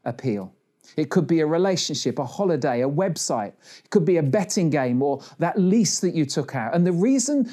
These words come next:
that you made that decision or those dec-, those series of decisions is that, uh, it had a strong emotional appeal. You wanted it.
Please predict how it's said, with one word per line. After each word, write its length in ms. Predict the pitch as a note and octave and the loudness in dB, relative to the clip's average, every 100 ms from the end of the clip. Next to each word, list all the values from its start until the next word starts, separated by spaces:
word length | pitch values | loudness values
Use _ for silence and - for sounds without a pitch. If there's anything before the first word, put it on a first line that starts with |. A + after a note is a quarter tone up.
| - | -4
that 120 | G#3 G#3 | -2 2
you 120 | G3 | 4
made 380 | F#3 G#3 A3+ F3+ | 4 2 2 0
that 160 | E3+ | -2
decision 500 | - F3 G#3+ E3 D3 | -2 -2 0 0 0
or 100 | D3 | 0
those 240 | D3+ E3+ C3+ | 0 0 0
dec-, 300 | F3+ - - | -2 -2 -2
those 300 | E3+ D#3+ C3 | 0 0 0
series 440 | - A3 G3+ C#3+ | 0 2 2 2
of 100 | C#3 | 0
decisions 560 | C#3+ B2+ F#3+ C#3+ A2 C3+ | -2 -2 -2 0 -2 0
is 160 | D#3 C3 | -2 -2
that, 220 | E3 - - - - | -4 -6 -18 -10 -4
uh, 120 | E3+ | -2
it 140 | G3+ F#3 | 0 -2
had 240 | - G#3 | -2 -2
a 60 | F3 | -2
strong 520 | - - - G#3 A3+ | -2 -2 0 2 2
emotional 600 | A3+ F#3+ D#3 - E3+ E3+ | 2 2 0 -2 -2 -2
appeal. 360 | F3 D#3+ A3+ E3+ | -2 0 2 4
You 180 | G#3 | 4
wanted 420 | G#3 G3+ C4 - B2 | 4 2 0 0 -4
it. 180 | F#2+ | -6